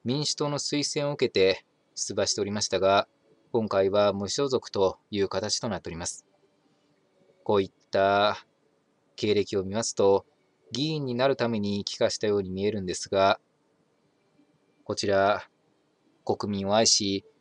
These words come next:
日本を愛し、国民のためにですね、日本のために、有権者のために仕事をしてくれるのであれば問題ないと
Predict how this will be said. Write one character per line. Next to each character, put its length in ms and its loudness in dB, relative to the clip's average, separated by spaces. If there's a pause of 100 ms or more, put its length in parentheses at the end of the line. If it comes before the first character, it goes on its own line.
(160)
日 300 -2
本 180 0
を 80 4
愛 140 4
し、 240 0 (720)
国 300 0
民 60 -4
の 120 -4
た 120 2
め 120 -2
に 40 -2
で 60 2
す 160 -6
ね、 300 -2 (320)
日 100 -2
本 140 -4
の 100 -4
た 140 -2
め 80 -2
に、 240 -2 (360)
有 200 0
権 180 0
者 140 0
の 80 -6
た 120 -6
め 120 -2
に 240 -4 (340)
仕 160 2
事 300 2
を 80 2
し 100 -4
て 220 -4
く 100 -8
れ 100 0
る 40 -8
の 100 -8
で 100 0
あ 60 4
れ 80 2
ば 340 4 (520)
問 180 -2
題 180 2
な 120 2
い 80 -2
と 320 4